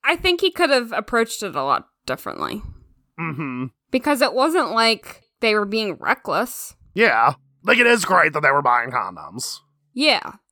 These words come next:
Speaker 1: So they weren't being reckless. But I also get how it's a very sensitive subject because of what happened with Karen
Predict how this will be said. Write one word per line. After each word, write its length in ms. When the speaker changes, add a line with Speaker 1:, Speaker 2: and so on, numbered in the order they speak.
Speaker 1:
So 380
they 180
weren't 280
being 260
reckless. 680
But 340
I 120
also 500
get 340
how 240
it's 160
a 40
very 280
sensitive 520
subject 720
because 340
of 80
what 140
happened 380
with 160
Karen 520